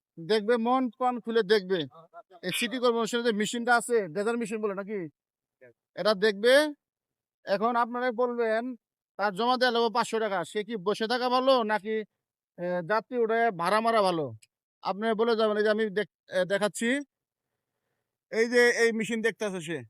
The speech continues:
দেখেন, এই মেশিন দেখাচ্ছে,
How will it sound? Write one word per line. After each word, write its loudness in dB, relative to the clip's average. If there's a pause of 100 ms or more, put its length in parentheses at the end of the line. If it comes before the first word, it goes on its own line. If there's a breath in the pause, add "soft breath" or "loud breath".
(600)
দেখেন, -6 (560)
এই -4
মেশিন -6
দেখাচ্ছে, -2